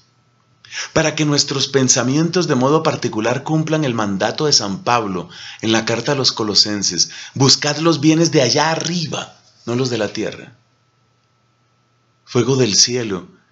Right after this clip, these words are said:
que sea pureza de nuestros cuerpos, para que vivamos nuestros compromisos y nuestros votos.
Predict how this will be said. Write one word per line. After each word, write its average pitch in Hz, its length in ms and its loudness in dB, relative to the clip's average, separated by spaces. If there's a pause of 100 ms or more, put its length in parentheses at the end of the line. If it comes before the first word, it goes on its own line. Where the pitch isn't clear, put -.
(160)
que 104 140 -2
sea 113 260 2
pureza 113 500 -2
de 95 120 -4
nuestros 90 400 -2
cuerpos, 110 640 -4 (320)
para 110 200 -2
que 107 120 0
vivamos 104 420 -2
nuestros 110 360 -2
compromisos 98 720 -2
y - 20 -4
nuestros 90 420 -6
votos. 98 580 -6